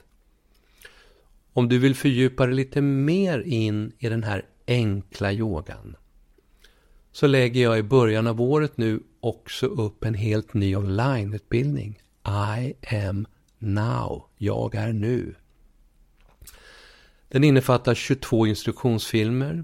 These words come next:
P D F-er, Zoom-träffar och tillgång till hela tjänstens fulla innehåll. Smarrig verktygslåda. Now vänder sig till dig som relativ nybörjare som vill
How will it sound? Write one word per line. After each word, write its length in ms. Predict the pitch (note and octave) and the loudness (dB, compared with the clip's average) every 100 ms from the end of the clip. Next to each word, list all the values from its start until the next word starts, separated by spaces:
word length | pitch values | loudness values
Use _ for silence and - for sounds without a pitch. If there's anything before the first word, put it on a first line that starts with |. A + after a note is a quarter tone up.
| - | -10
P 140 | - A2 | -2 0
D 100 | A2 | 0
F-er, 460 | A#2+ - - B2+ | -2 -8 -4 -4
Zoom-träffar 1040 | A#2+ C3+ A#2 - A2 G#2 - A#2 G#2+ A#2 - _ _ | 0 0 0 0 -2 -2 -4 -4 -4 -6 -14 _ _
och 140 | - - | -6 0
tillgång 440 | D3 G#2 G#2+ G#2+ | 2 2 0 -2
till 160 | A#2 G#2+ | -2 -4
hela 460 | - C3+ G2+ G#2 | 0 0 0 -2
tjänstens 800 | - G#2 F#2 F2+ - G2 G2+ - _ _ _ | -4 -4 -4 -6 -6 -6 -6 -14 _ _ _
fulla 480 | - - B2+ G2+ | -12 0 2 2
innehåll. 520 | G2+ G2 - F2 F2 F2+ _ _ _ _ - | -4 -6 -8 -10 -10 -14 _ _ _ _ -16
Smarrig 760 | - - A2+ A2 B2+ A2+ A2 | -10 -4 -2 0 0 -2 -2
verktygslåda. 760 | G#2+ G2+ - G2+ - C#2 C2+ - - _ _ _ _ _ _ _ _ _ _ _ | -2 -2 -4 -8 -6 -8 -8 -12 -16 _ _ _ _ _ _ _ _ _ _ _
Now 720 | - G#2+ B2 C3 C#3+ D#3 E3 - _ - | -4 0 2 2 2 0 -2 -6 _ -4
vänder 400 | G#2+ A2+ A#2 A#2 | 0 2 0 -2
sig 180 | B2+ | -2
till 140 | A#2 A#2 | 0 0
dig 120 | G#2+ | -2
som 220 | - A2+ | -2 -4
relativ 500 | G#2+ A2 G#2+ - G2+ | -4 -4 -4 -4 -2
nybörjare 840 | G#2 A#2 A2 G#2 G#2+ G#2 A2 C3+ D#3+ | 0 0 -2 0 0 0 -2 -4 -6
som 220 | - A2+ | -6 -2
vill 180 | A2 | -2